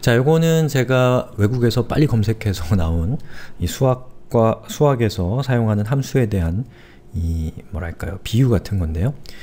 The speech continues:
뭐, 수학이랑 상관없는 얘기예요. 수학 때문에 걱정하실 필요 없습니다. 저도 수학 중학교 일 학년 일 학기 때 그만둔 사람이기 때문에. 하지만 수학 공부 요즘 하고 있습니다. 여러분도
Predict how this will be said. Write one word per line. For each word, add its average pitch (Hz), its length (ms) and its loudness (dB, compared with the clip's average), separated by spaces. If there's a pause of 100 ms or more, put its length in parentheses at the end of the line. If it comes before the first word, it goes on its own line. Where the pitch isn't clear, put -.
(680)
뭐, 98 260 4
수학이랑 110 840 -2
상관없는 123 600 2
얘기예요. 90 520 0
수학 - 340 -4
때문에 104 480 2 (120)
걱정하실 98 500 0
필요 - 160 0
없습니다. 87 400 -2
저도 92 480 0 (440)
수학 - 300 -2
중학교 95 360 -2
일 95 100 2
학년 101 260 2
일 110 140 0
학기 - 180 -4
때 - 320 -8 (240)
그만둔 85 360 -2
사람이기 87 420 0
때문에. 85 520 -2 (480)
하지만 123 340 2
수학 - 240 -6
공부 95 260 -6
요즘 85 220 -6
하고 101 180 -10
있습니다. 101 400 -12
여러분도 92 600 0